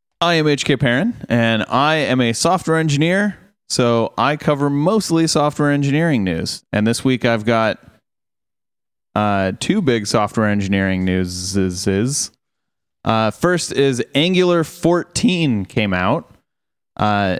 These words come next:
if you're unfamiliar with Angular, it is a front-end framework, so a framework to make the front side of websites, the side you see in the browser. Uh,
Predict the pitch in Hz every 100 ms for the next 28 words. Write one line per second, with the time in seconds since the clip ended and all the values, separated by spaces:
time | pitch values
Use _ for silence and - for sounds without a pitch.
0 | - 113 117 117 123 127 127 120 117 113
1 | 127 135 135 131 127 - 120 110 113 104
2 | - 139 143 139 135 127 - 120 123 131
3 | 156 - - 101 - 117 110 107 - -
4 | 127 110 104 107 - - - 104 - -
5 | 117 113 - - 110 107 110 101 107 107
6 | - 113 120 - - - 98 - 104 101
7 | 95 98 95 - 104 98 98 90 95 101
8 | 120 135 - _ _ _ _ _ - 104
9 | 101 98